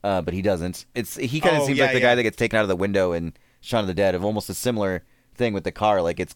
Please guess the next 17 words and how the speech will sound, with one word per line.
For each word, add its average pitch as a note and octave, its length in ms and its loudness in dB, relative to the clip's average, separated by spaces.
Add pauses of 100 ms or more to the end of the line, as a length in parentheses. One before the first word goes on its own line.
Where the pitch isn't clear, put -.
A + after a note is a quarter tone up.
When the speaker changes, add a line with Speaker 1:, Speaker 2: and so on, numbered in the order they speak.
Speaker 1:
attacked E2+ 340 -2
by E2+ 120 2
all F2 100 2
the F2 100 -2
robots F2 380 0
and - 100 -4
Speaker 2:
Right. G#2+ 60 -2 (120)
Speaker 1:
stuff, - 60 -16
but, E2+ 180 0 (460)
um, F#2+ 200 2
he G#2+ 120 2
actually G2 200 0
makes E2+ 160 -4
it. - 60 -6
Steven, E2 340 0
that's D#2 160 -4
right. C2+ 180 -4